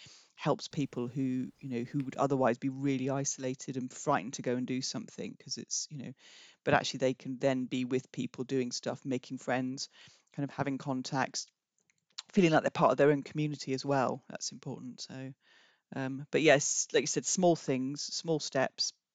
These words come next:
domino effect, you know, doesn't need to be something, you know, doesn't have to be going to, you know, some high-end exercise thing. That's wonderful if people can do that,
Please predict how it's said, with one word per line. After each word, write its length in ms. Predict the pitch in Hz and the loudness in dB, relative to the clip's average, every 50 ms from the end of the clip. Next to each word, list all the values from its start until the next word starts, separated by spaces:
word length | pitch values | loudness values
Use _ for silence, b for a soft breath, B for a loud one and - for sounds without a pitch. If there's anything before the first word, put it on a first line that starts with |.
| _ _ _ _ - | _ _ _ _ 4
domino 400 | - 147 143 143 139 135 127 123 | 4 6 6 6 4 4 4 4
effect, 520 | 123 127 - - 127 117 - - - - - _ _ _ _ _ _ _ | 4 2 2 4 4 4 2 0 -8 -14 -14 _ _ _ _ _ _ _
you 120 | - 139 | -4 -2
know, 100 | 120 110 - - _ - | 0 0 -2 -4 _ 2
doesn't 240 | 156 147 135 - | 2 2 2 2
need 320 | - 147 147 147 147 147 - | 0 0 2 2 0 0 -4
to 100 | - - | -6 -4
be 320 | - 131 120 110 113 131 - b b b b b b b b b b _ _ _ | -2 0 0 0 0 -2 -6 b b b b b b b b b b _ _ _
something, 580 | - - - 139 123 - - - 131 127 123 - - | -6 -4 -2 -4 -4 -4 -4 -2 -2 -2 -2 -2 -2
you 60 | 151 | -2
know, 100 | 135 113 - - | -2 -2 2 4
doesn't 280 | - 147 - 147 - - 139 - | 4 4 4 2 -4 -8 -8 -8
have 360 | - - - 156 - 123 - - | -6 -6 -4 -4 -4 -4 -6 -6
to 80 | - | -6
be 200 | - 135 110 120 | -4 -2 -2 -2
going 380 | 123 - 147 135 135 139 135 127 | 0 4 6 6 6 6 4 2
to, 480 | - - - 139 131 127 123 123 113 - _ | -2 -6 -4 -4 -2 -2 -2 -2 -4 -6 _
you 80 | - 147 | -14 -12
know, 160 | 139 - 101 | -10 -8 -8
some 360 | - - - 139 131 131 123 | -8 -8 -6 -4 -4 -4 -4
high-end 640 | 127 - - 139 135 131 123 123 120 123 127 - - _ - | -6 -4 0 0 2 2 2 2 2 0 -2 -6 -8 _ -16
exercise 460 | - - - - - - 113 117 - - | -16 -16 -14 -12 -8 -6 -6 -4 -4 -4
thing. 240 | - 120 117 117 - | -4 -4 -4 -2 -2
That's 180 | - - - - - | -2 -2 -2 -2 -2
wonderful 400 | 143 143 135 135 131 - 123 123 | 0 0 0 0 -4 -6 -8 -8
if 80 | - | -8
people 220 | - - 139 - - | -8 -12 -12 -12 -12
can 140 | - 135 123 | -12 -8 -4
do 160 | 135 139 131 | -2 -2 -2
that, 200 | 120 110 107 | -2 -4 -6